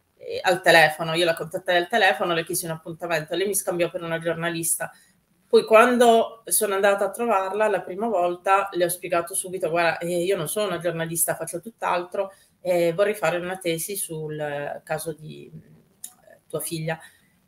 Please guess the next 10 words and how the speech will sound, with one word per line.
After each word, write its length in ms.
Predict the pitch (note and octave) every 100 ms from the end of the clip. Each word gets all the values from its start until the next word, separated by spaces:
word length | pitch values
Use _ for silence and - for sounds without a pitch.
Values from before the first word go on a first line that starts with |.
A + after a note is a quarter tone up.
| _ -
E 680 | A#3 A3+ G#3 G3+ G3 G3 F#3+
lei 280 | B3 F4+ D#4
la 160 | G3+
prima 320 | A3 A3+ A#3+ A#3+
cosa 520 | G#3+ A#3 B3 A#3 F3+
<laughs> 840 | A#3 - - G#3+ - F4 E4 B3
mi 120 | G#3
disse: 500 | F#3+ G3 - G3+ F#3+ G#3+
"Va 80 | B3+
bene, 340 | F#3+ G3+ G3+